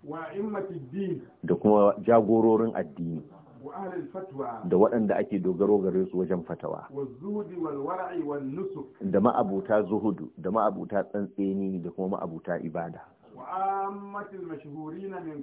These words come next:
Speaker 1: كل طائفة من طوائف أهل العلم.
Speaker 2: Da kuma, wato, kusan ilahirin waɗanda suka shahara daga kowane ɓangare, daga ɓangarorin ma'abuta ilimi.
Speaker 1: المشار إليهم من أهل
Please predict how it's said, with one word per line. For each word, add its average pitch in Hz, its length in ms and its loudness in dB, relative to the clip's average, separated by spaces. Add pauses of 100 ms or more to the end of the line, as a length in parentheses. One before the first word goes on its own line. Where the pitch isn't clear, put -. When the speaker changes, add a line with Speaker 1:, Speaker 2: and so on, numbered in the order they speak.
Speaker 1:
كل 208 300 -6
طائفة 156 540 -6 (120)
من 156 160 -10 (100)
طوائف 160 500 -6
أهل 160 340 -8
العلم. 180 300 -6 (160)
Speaker 2:
Da - 140 4
kuma, 123 220 6
wato, 117 360 6
kusan 120 400 0
ilahirin 120 720 2
waɗanda 110 400 0
suka - 200 -10
shahara 95 440 0 (420)
daga 180 200 4
kowane 143 580 6
ɓangare, 107 480 4 (400)
daga 87 240 0
ɓangarorin 104 720 4
ma'abuta 90 560 -4
ilimi. 87 320 -4 (300)
Speaker 1:
المشار 147 600 -14 (180)
إليهم 143 480 -14 (160)
من 151 160 -16 (160)
أهل 147 200 -16